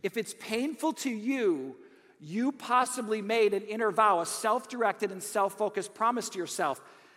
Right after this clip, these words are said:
It literally is a contract that we sign with ourselves. We are the only one that's signing this contract. And what we're doing is it's a defense mechanism. We say this to comfort ourselves.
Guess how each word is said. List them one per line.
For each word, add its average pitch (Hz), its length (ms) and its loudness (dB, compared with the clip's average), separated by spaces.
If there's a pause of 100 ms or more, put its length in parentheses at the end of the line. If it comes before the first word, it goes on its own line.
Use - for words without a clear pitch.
(160)
It 220 280 -2
literally 311 380 4
is 233 160 0
a 220 60 0
contract 214 1120 -2 (560)
that 196 200 0
we 226 260 0
sign 170 840 2 (400)
with 190 240 2
ourselves. - 760 -2 (1300)
We 226 180 2
are 254 120 8
the 233 140 4
only 277 260 4
one 269 240 8
that's 202 140 -4
signing 226 380 2
this 214 160 -2
contract. 196 680 0 (380)
And 202 200 0
what 269 180 6
we're 285 140 2
doing 254 420 2
is 196 140 4
it's 220 160 -2
a 226 40 -4
defense 240 560 0
mechanism. 170 680 -2 (600)
We 233 300 2
say 285 340 0
this 247 220 -2
to 226 120 -6
comfort 233 680 0
ourselves. 185 840 -2